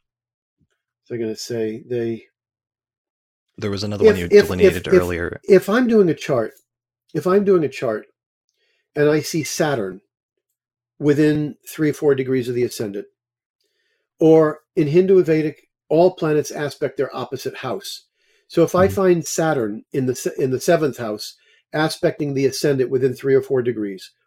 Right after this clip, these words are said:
Speaker 1: or on the ascendant within three or four degrees, or Saturn conjunct the sun, the moon, or the ascendant ruler. Saturn conjunct the sun, the ascendant, ruler, or the moon. If I see that,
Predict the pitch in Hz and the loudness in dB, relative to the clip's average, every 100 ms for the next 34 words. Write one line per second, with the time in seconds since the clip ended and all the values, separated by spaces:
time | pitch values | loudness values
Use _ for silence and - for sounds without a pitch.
0 | _ 151 151 - 151 147 147 127 143 120 | _ 4 4 2 0 0 0 0 0 -2
1 | 127 123 117 127 120 131 120 110 92 - | -2 -6 -2 -2 -2 -2 -6 -6 -12 -16
2 | _ _ _ 156 147 131 170 165 151 135 | _ _ _ 2 2 2 0 2 0 -4
3 | 139 127 135 127 120 - 202 226 214 _ | -6 -2 -2 -4 -6 0 2 2 -2 _
4 | _ - 117 147 202 208 190 143 135 139 | _ -8 -2 4 6 6 2 -2 0 0
5 | 131 139 127 123 113 120 98 87 _ _ | -2 -2 -2 -4 -2 -2 -2 -8 _ _
6 | _ _ _ - 143 135 123 117 117 110 | _ _ _ -8 -4 -2 -4 -6 -8 -8
7 | - - 202 202 147 120 - 165 165 170 | -8 0 2 2 0 -2 -2 -2 0 -2
8 | 131 _ - 139 147 143 131 - _ _ | -4 _ -8 -2 0 0 -2 -4 _ _
9 | _ _ - 131 123 120 120 110 98 90 | _ _ -2 0 0 0 0 0 -2 -10
10 | _ _ _ _ _ _ _ _ - 135 | _ _ _ _ _ _ _ _ -6 2
11 | 180 220 - 208 170 139 110 | 4 4 2 -2 0 0 -2